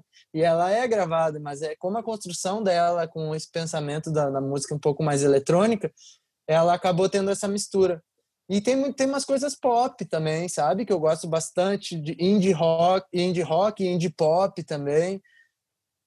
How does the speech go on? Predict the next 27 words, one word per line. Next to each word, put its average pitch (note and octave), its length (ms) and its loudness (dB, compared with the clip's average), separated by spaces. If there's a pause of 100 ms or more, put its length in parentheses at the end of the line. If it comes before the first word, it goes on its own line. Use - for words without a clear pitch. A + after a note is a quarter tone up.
(400)
Eu D#3 100 0
escuto F3+ 600 -2
muita F#3+ 340 0
coisa G3 260 4
diferente. C3+ 540 -2
Eu C#3 80 -2
gosto D3+ 300 0
muito F3 260 -2
de F#3+ 100 2
artistas, F#3+ 520 -2 (120)
gosto F3+ 200 2
muito G3 180 2
da G#3+ 160 2
Kali F#3+ 340 0
Uchis, F#3+ 600 -4
eu C#3+ 100 -4
escuto E3+ 400 -2
muito F#3+ 280 2
a G#3 40 0
Kali F#3+ 280 4
Uchis. F#3 280 2 (280)
Ela D#3 160 2
tem E3+ 160 -4
um F3+ 100 -2
disco F3 380 -2
que - 60 -14
chama F3 580 -2